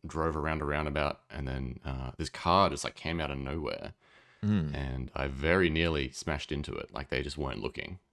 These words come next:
Speaker 1: and they
Speaker 2: Oh my
Speaker 1: came out of the
Speaker 2: God.
Speaker 1: intersection, and they were supposed to give way to me, but they did not. And they had a trailer,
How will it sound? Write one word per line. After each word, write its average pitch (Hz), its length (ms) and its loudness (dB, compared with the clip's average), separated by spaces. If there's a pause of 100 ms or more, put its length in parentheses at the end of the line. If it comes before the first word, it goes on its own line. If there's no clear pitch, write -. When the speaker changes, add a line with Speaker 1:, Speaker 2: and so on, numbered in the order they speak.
Speaker 1:
and - 160 -6
they 87 80 2
Speaker 2:
Oh 104 60 4
my 90 100 2
Speaker 1:
came 67 120 -2
out 71 100 2
of 87 100 2
the - 60 -4
Speaker 2:
God. - 60 -6
Speaker 1:
intersection, - 520 -8 (180)
and 57 200 -10
they 78 100 -2
were 71 120 -4
supposed - 260 -10
to - 80 -18
give 58 160 -12
way 50 100 -8
to - 100 -12
me, 50 300 -12
but - 160 -18
they 53 120 -10
did - 200 -12
not. - 260 -12 (140)
And 50 240 -12
they - 100 -8
had 76 120 -4
a - 60 -2
trailer, 73 480 0